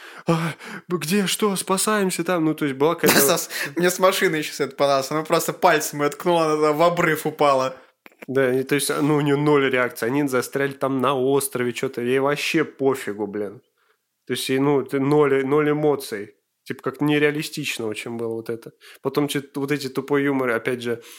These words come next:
Speaker 1: где, помнишь, мотоциклист в другом мотоциклист съехал, они упали, там разбились, взорвались, они такие
Speaker 2: Там просто как навязали,
Speaker 1: «Ну,
Speaker 2: там как
Speaker 1: ну», они такие,
Speaker 2: привлекли.
Speaker 1: типа, н-, знаешь, там не было: А, мы убили
Speaker 2: «Мы
Speaker 1: там
Speaker 2: же не
Speaker 1: человека».
Speaker 2: виноваты.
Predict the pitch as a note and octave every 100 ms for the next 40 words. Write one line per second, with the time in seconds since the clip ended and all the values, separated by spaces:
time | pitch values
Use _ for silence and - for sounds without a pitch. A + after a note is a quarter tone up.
0 | - C3+ B2+ C3 B2 D3 D3 C3 B2+ B2
1 | C3+ D3 C3+ B2+ C3+ C3+ A#2+ B2+ B2 -
2 | C3+ C3 - - D#3+ D#3+ A#2+ B2+ C3 C3
3 | D3 C#3+ B2 A#2+ B2+ C3+ D3 B2+ A#2+ B2+
4 | C#3+ C3+ C3+ C3 C3 B2+ _ _ _ _
5 | _ - D3 D3 D#3 - B2 C#3+ C#3+ D3
6 | D3+ D3 C#3+ C3 C3+ A#3+ - F3 E3+ E3
7 | E3 D3 C3+ C#3+ D3+ D3 - - _ -
8 | D#3 D#3+ E3 E3+ E3+ F#3+ D3 C#3+ D#3 D3+
9 | C#3 - - E3+ G3 G#3 G3+ G3 G#3 F3
10 | F#3+ F#3+ F#3+ G3 F#3 G#3 B3 D#3+ F#3+